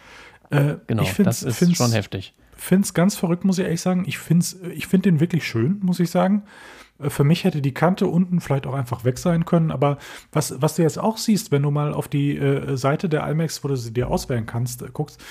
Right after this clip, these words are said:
Speaker 1: die haben ja auch einzelne Farbverläufe und auch das haben wir ja in der Einladung auch wieder gefunden, ne? Das war ja nicht nur ein
Speaker 2: Mhm.
Speaker 1: Blau oder so, sondern wenn du dir dieses Blau anguckst, dann ist das ja schon eine Mischung aus hinten dunkelblau, vorne hellblau,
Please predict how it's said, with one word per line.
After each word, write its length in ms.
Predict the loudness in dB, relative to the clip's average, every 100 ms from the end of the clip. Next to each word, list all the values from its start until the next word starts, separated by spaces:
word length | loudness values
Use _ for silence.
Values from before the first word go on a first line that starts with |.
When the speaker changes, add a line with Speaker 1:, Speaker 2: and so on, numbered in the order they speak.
| -20 -20 _ -2
Speaker 1:
die 100 | 0
haben 160 | 2
ja 120 | 2 2
auch 180 | -2
einzelne 400 | -2 -2 0 0
Farbverläufe 680 | 0 -2 -4 -4 -4 -6 -8
und 140 | -8 -8
auch 160 | -6
das 300 | 0 0 0
haben 160 | 0 2
wir 80 | 0
ja 200 | 0 -2
in 140 | -2
der 140 | -2
Einladung 420 | -2 -2 -2 -4 -8
auch 160 | -8
wieder 160 | -8 -8
gefunden, 380 | -12 -12 -12 -8
ne? 140 | -6
Das 180 | -6 -4
war 80 | -4
ja 140 | -2
nicht 200 | -2 -2
nur 300 | -2 -2 0
ein 240 | 2 4 6
Speaker 2:
Mhm. 20 |
Speaker 1:
Blau 320 | 6 4 4 4
oder 280 | 2 2 2
so, 160 | 0
sondern 320 | 0 0 0 -2 -10 -16 0
wenn 140 | 2
du 80 | 4
dir 180 | 6 4
dieses 220 | 4 -2
Blau 240 | 2 2
anguckst, 440 | 2 0 0 0 -2
dann 120 | -2
ist 160 | -2 -2
das 120 | 2
ja 120 | 2
schon 180 | 4 4
eine 80 | 6
Mischung 380 | 6 4 2
aus 180 | 0 0
hinten 280 | 0 0 0
dunkelblau, 580 | 0 2 0 0 0 0
vorne 320 | 0 2 4
hellblau, 600 | 4 4 6 6 6 2